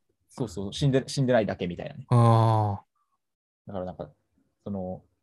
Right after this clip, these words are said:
Speaker 1: でも、
Speaker 2: うん。
Speaker 1: その、苦しい、人間としての生活が苦しかったりすると、
Speaker 2: うん。
Speaker 1: 自分から望んで植物になる人とかって、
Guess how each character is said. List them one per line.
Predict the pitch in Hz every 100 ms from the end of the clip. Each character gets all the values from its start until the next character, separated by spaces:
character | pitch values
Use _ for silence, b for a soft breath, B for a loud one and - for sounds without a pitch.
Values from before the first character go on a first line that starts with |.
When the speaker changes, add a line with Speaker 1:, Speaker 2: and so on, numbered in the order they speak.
| _
Speaker 1:
で | 147
も、 | 156 180 110 - _ _ _ _ -
Speaker 2:
う | 113
ん。 |
Speaker 1:
そ |
の、 | 101 - -
苦 | 151 175
し | -
い、 | 147 - _ _ - - _ -
人 | 143 147
間 | 156 147
と | 156
し |
て | 143
の | 117
生 | 113
活 | 107 104
が |
苦 | 101 123
し | 120
か | 107
っ |
た | -
り | 98
す | 98
る | 95
と、 | 107 - _ _
Speaker 2:
う | 127
ん。 |
Speaker 1:
自 | 120
分 | 135
か | 135
ら | 127
望 | 123 117 123
ん | 120
で | 123 - _
植 | - -
物 | 110 -
に | 95
な | 98
る | 90
人 | -
と |
か | -
っ | -
て、 | _ -